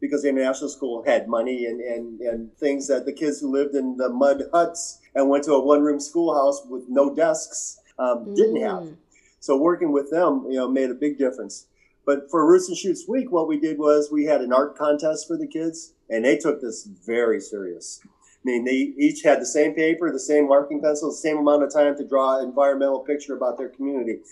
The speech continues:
Speaker 2: Oh,
Speaker 1: And they were,
Speaker 2: wow.
Speaker 1: some of them were amazing, but they were very serious about this. Then we have a soccer tournament, and that really endeared me to the students because you would see, um, the kids playing soccer, but one kid would have one shoe on, and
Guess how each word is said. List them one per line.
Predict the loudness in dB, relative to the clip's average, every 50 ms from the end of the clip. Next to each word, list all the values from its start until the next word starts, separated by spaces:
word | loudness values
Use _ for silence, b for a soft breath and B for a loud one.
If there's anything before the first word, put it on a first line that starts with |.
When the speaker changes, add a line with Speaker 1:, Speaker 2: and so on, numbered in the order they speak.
| B -10
Speaker 2:
Oh, | -4 -2
Speaker 1:
And | 2 6 6
they | 6 6
were, | 6 2 0 -2
Speaker 2:
wow. | -6 -10 -14 _ _ _ _ _ _ _
Speaker 1:
some | 4 6 6 8
of | 6 6
them | 4 4 2
were | 4 4
amazing, | 4 2 2 -2 -6 -4 -2 2 4 4 4 4 2 -2 -2
but | -2 -2 0
they | 2 2
were | 2 2 2
very | 2 2 2 2 0 -2
serious | -4 -6 -6 -6 -6 -8 -8
about | -6 -6 -6 -6 -6
this. | -10 -14 -14 -14 -16 -18 _ _ _ _ _ _
Then | 2 4
we | 6 6
have | 6 6 4
a | 2
soccer | 0 0 2 2 2 2 0 -4 -6
tournament, | -2 -2 -2 0 0 0 -2 -2 -2 -4 -8 _ _ _ _ _ _ -4
and | -2 -2 2 2
that | 2 2 2 2
really | 4 4 6 6 6 6
endeared | 4 2 2 4 4 6 6 4 4
me | 0 -2 -2
to | -2 -4 -4
the | -6 -6
students | -4 -2 -2 -2 -2 -4 -6 -12 -10
because | -8 -6 -4 -2 0 0 0 0 0
you | 0 2 2
would | 2 0 0
see, | -2 -2 0 0 0 0 -2 -6 -10 -10 -6
um, | -4 -2 -2 -2 -4
the | -6 -6
kids | -2 0 -2 -2 -2
playing | -2 -2 0 0 0 -2
soccer, | -2 0 0 0 0 0 -2 -4 -2 2
but | 2 2 2 2 -2 -6 _
one | 4 4 4 6
kid | 6 6 6 6
would | 6 6 6
have | 6 6 6
one | 6 4 2 2
shoe | 0 0 0 2 4 4
on, | 4 4 4
and | 4